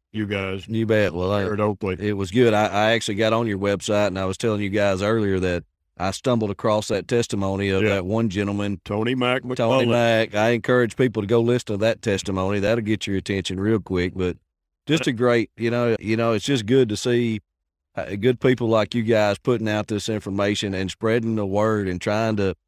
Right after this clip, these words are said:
Speaker 2: to get out to everybody in a different way than normal. You know, it's not like everybody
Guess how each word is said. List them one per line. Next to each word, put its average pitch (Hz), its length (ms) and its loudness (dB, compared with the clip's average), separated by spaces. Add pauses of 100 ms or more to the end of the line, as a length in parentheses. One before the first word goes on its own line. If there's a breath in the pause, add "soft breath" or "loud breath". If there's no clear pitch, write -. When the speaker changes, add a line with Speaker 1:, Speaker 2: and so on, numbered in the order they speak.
(280)
Speaker 2:
to 104 420 2
get 120 340 0
out 107 320 0
to 101 100 -2
everybody 90 600 0
in 92 100 -2
a 90 60 -4
different 107 440 0
way 123 380 2
than 98 240 -2
normal. 107 460 0
You 92 220 -4
know, 107 320 0
it's 101 180 -6
not 117 300 -4
like 123 340 -2
everybody 107 600 0